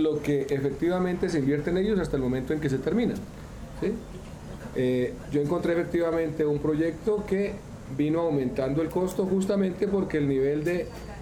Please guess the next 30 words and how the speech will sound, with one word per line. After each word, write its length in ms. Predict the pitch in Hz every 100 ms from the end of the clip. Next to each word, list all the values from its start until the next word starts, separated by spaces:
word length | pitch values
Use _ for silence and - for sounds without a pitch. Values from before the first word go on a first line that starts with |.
| - - -
información 720 | 160 151 151 143 135 127 156 165
y 60 |
detalle 500 | 170 135 147 143 160
que 80 | 156
tenían 500 | 147 131 131 143 147
en 80 | 131
cada 240 | 127 143
momento 460 | 151 127 131 135 160
fue 160 | 156
variando, 440 | 151 151 135 123 165 - - -
¿sí? 120 | 180 220 - - - -
Y 80 | 156
que 120 | 147
hoy 100 | 165
en 80 | 190
día 320 | 185 190 - -
está 540 | 147 - 151 156 170 - - - - - - - -
con 180 | 143 139
un 160 | 170
nuevo 260 | 185 190 196
gerente, 380 | 170 131 139 262 - - - - - - -
¿sí? 120 | 170
Hay 120 | 147 151
un 120 | 151
nuevo 240 | 151 151
gerente 300 | 147 123 117
del 240 | 135 117 107
tema 220 | 123 127
de 60 | 127
Aerocafé, 440 | 113 113 113 185